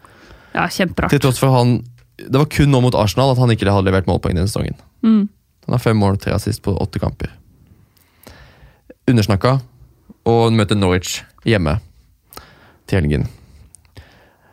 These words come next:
Speaker 2: Det er sånn, en ting er wildcard, når du, da tenker du langt frem i tid, men det er noe med å se på den første runden nå,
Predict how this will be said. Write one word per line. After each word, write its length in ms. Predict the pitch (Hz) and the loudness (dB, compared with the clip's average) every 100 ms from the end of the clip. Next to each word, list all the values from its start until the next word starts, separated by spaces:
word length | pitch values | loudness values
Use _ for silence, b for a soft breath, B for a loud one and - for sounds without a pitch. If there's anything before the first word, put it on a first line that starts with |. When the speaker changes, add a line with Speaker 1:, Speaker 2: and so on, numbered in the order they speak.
| b - | b -2
Speaker 2:
Det 80 | |
er 60 | 139 | 0
sånn, 100 | 139 | 2
en 120 | 139 143 | 0 2
ting 80 | 143 | 2
er 80 | 117 | 2
wildcard, 300 | 104 95 110 | 2 2 2
når 80 | 110 | 2
du, 40 | 110 107 | 0 -2
da 60 | 117 | 0
tenker 200 | 110 101 | 0 2
du 40 | |
langt 140 | 98 95 | 2 2
frem 160 | 101 | 0
i 60 | 95 | 2
tid, 220 | 110 107 b b | 0 -2 b b
men 80 | 110 | 0
det 60 | 127 | 2
er 40 | |
noe 160 | 135 120 | 4 2
med 100 | 98 | 0
å 20 | 107 | 0
se 160 | 101 90 | 0 0
på 100 | 110 | 0
den 140 | 110 110 | 0 0
første 300 | - - 95 | -2 -2 -2
runden 220 | 95 | 0
nå, 80 | 92 | 0